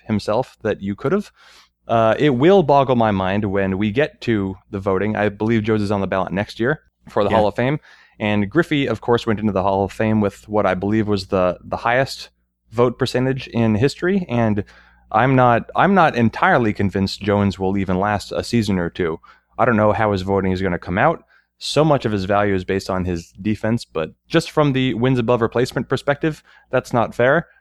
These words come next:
Speaker 1: Obviously, there's more that goes into it. A certain Sam Miller just wrote about this last week on
Speaker 2: Mm-hmm.
Speaker 1: E S P N, but you might be blown away by the, by the comparison between Jones and Griffey, and it's, it's something that I hope gets a little more attention over the next year, because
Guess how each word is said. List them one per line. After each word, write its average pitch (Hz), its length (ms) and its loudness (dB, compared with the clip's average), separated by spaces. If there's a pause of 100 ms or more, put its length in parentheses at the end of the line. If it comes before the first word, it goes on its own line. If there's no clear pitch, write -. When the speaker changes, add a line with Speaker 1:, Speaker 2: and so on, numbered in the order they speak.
(260)
Speaker 1:
Obviously, 113 340 0
there's 104 200 0
more 104 140 2
that 101 80 -2
goes 95 200 -2
into 127 220 0
it. 156 100 -4 (140)
A 101 40 -12
certain 98 300 -2
Sam 101 220 0
Miller 104 180 2
just 95 180 -4
wrote 101 140 0
about 98 220 0
this - 180 -4
last 87 240 -4
week 208 240 -2 (400)
on 143 100 2
Speaker 2:
Mm-hmm. 147 60 2
Speaker 1:
E 143 40 2
S 147 120 -2
P 139 140 -4
N, 175 160 0
but 107 260 -2 (160)
you 127 180 0
might 160 220 2
be 165 60 0
blown 131 260 2
away 104 260 0
by 95 300 -2
the, 90 480 -6
by 107 120 0
the 101 80 0
comparison 104 440 -4
between 98 260 -6
Jones 95 240 -4
and 90 100 -6
Griffey, 117 320 -8
and 95 220 -6
it's, - 240 -14
it's 95 180 -12
something 117 340 -2
that 92 180 -4
I 98 140 -2
hope 151 220 -2
gets - 220 -4
a 104 40 -6
little 101 180 -4
more 95 180 -4
attention 92 380 -10
over 92 120 -8
the 92 80 -8
next 87 200 -10
year, 101 100 -6
because 104 380 -8